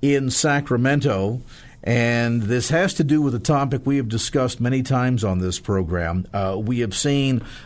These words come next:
uh, a steady push towards further and further degrees of extremism in the state of California at the hands of the California State Legislature. And if you thought it was fun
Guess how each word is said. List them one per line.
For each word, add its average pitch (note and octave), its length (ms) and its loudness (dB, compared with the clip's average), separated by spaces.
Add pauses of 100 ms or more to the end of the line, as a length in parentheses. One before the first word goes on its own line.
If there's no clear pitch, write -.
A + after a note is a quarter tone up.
uh, F2 300 -2 (240)
a E2+ 100 -4
steady C3+ 840 -2
push - 480 -2 (400)
towards A2 500 0
further C#3+ 500 0
and A2 200 -4
further B2+ 280 -2
degrees A2 520 -2
of G2 100 -4
extremism G2 840 0 (320)
in G#2+ 120 0
the G2+ 100 0
state G#2 260 0
of G#2 80 -4
California G2+ 640 0
at G2 80 -2
the F#2+ 140 -2
hands G2+ 280 0
of F#2 100 -2
the F#2 60 -2
California F#2 540 -2
State F2+ 260 -4
Legislature. F#2 640 -2
And F#2+ 80 0
if F2+ 80 -4
you F2+ 80 -4
thought G#2+ 220 -2
it F#2 60 -4
was F2 120 -4
fun A2+ 380 0